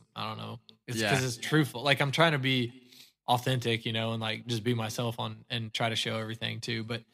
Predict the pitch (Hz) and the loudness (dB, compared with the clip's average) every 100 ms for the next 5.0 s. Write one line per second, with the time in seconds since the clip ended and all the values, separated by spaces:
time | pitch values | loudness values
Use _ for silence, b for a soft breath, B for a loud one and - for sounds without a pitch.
0 | b b _ _ _ _ - 131 123 120 | b b _ _ _ _ -4 -2 0 0
1 | 117 107 - - 120 113 107 104 - _ | -2 -4 -14 -10 -8 -6 -8 -10 -16 _
2 | - 127 117 113 - - 135 143 135 123 | -6 -2 -2 -6 -12 -10 0 2 4 4
3 | 131 123 120 120 117 113 117 117 117 113 | 2 2 0 0 -2 -4 -6 -6 -6 -6
4 | 110 - _ _ _ 104 95 78 58 | -8 -12 _ _ _ -12 -10 -10 -12